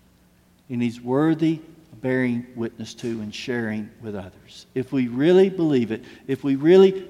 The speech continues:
have it, if we really know it, how can I not say something about it in certain situations. I confess to you, I miss a lot of opportunities.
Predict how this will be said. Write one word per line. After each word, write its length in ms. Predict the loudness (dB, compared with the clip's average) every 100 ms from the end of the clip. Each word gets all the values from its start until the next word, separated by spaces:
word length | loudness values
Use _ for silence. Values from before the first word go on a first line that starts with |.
| -14 -4
have 280 | 2 2
it, 120 | 2 -6 -10 -8
if 120 | -2
we 100 | 0
really 360 | 2 4 4 4
know 340 | 4 2 0
it, 240 | -8 -20 -20 _ _ _ _ _ _ _ _ _ _ _ _ _ _ _ _ _ _ _ _ _
how 180 | -6 -4
can 240 | -4 -4 -4
I 140 | -4
not 340 | -6 -8 -12 -20 _ _ _ _ -18 -16 -20 -20 _ -20 -20 _ -16 -8
say 140 | -6
something 440 | -6 -10 -10 -10
about 320 | -10 -10 -14 -18
it 60 | -20 _ -20
in 120 | -14
certain 340 | -10 -10 -10
situations. 960 | -14 -14 -14 -16 -18 -20 -20 _ -20 -20 _ _ _ _ _ _ _ _ _ _ _ -8
I 100 | -6
confess 420 | -6 -2 -2 -2
to 140 | -4 -2
you, 120 | 0
I 80 | 2
miss 260 | 0 0
a 60 | -4
lot 260 | -4 -4 -4
of 80 |
opportunities. 960 | -6 -8 -12 -12 -10 -10 -14 -20 -20 -20